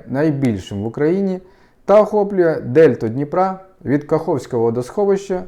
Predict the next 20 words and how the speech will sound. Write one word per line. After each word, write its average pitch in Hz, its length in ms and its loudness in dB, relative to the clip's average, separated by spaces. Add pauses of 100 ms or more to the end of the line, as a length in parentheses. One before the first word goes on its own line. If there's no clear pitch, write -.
до 127 280 0
Бузького 117 640 -4
лиману. 101 400 -6 (1000)
Територія 160 440 0
нацпарку — 190 720 0 (400)
одна 160 240 0
із 185 200 0 (100)
найцінніших 170 920 -4
природно-заплавна 139 1200 0 (360)
літоральних 131 680 2
комплексів 165 580 -2
в - 100 -8
Європі. 117 500 -2 (1000)
Лише 196 520 0 (240)
в 123 140 -6
нижній 135 460 -2
течії 185 520 -6 (480)
від 160 200 2
Каховського 165 680 -2
гес 139 420 2